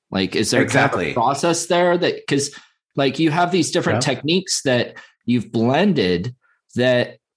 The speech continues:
Speaker 1: in many ways have not contradiction, but a very different approach. You know, one is
Speaker 2: Mm-hmm.
Speaker 1: like, digging into negative limiting belief systems and the past of manifestation of the past, right?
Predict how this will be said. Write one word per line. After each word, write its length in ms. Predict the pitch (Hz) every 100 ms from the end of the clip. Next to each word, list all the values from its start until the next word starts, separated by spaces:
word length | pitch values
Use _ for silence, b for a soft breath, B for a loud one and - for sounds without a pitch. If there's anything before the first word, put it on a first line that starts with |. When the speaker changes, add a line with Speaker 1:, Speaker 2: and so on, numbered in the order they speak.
| _ _
Speaker 1:
in 240 | 139 131
many 260 | 127 160 226
ways 380 | 156 131 123 123
have 580 | 151 143 139 139 127 - - _ _ _
not 400 | 147 175 190 - _ -
contradiction, 1040 | - 170 - 117 117 220 - 120 95 95
but 380 | 87 113 110 - _ -
a 40 |
very 260 | 113 165 151
different 340 | 151 143 147
approach. 680 | 196 - 113 87 - - - -
You 80 |
know, 140 | 104 101
one 240 | 104 123
is 220 | 127 110
Speaker 2:
Mm-hmm. 80 | 113
Speaker 1:
like, 300 | 107 101 101 b b b b
digging 340 | 123 120 123 113
into 300 | 117 110 110
negative 460 | 101 110 110 98
limiting 500 | 104 113 110 104 101
belief 380 | 90 95 113 123
systems 720 | - 117 - - 101 95 90
and 80 | 95
the 60 | 98
past 560 | - 123 120 104 -
of 200 | 104 90
manifestation 1000 | 101 104 113 113 101 - 107 101 - 95
of 260 | 95 92 - -
the 80 | 117
past, 720 | - 185 160 104 104 - - _ B B 120 _ -
right? 380 | 107 107 120